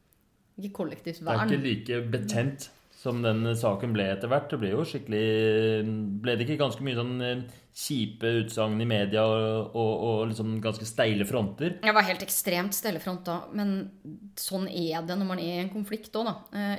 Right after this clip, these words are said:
Speaker 1: ikke sant? Og, og folk følte seg jo så tråkka på, fordi at vi jobber så mye mer enn alle andre, og ofte med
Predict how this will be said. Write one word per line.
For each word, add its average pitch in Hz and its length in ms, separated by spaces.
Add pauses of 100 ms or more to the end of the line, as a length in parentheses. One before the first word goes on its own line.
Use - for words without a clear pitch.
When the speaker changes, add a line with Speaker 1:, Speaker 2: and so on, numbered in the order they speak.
Speaker 1:
ikke - 100
sant? 208 220
Og, 185 560
og - 240
folk 202 320
følte - 800
seg 156 320
jo 165 100
så 214 140 (140)
tråkka - 680
på, 311 220
fordi 208 160
at 208 180 (640)
vi 202 280 (520)
jobber 170 400
så 214 120
mye 214 160
mer 196 200
enn 202 140
alle 190 160
andre, 190 320
og 196 160
ofte - 240
med 185 260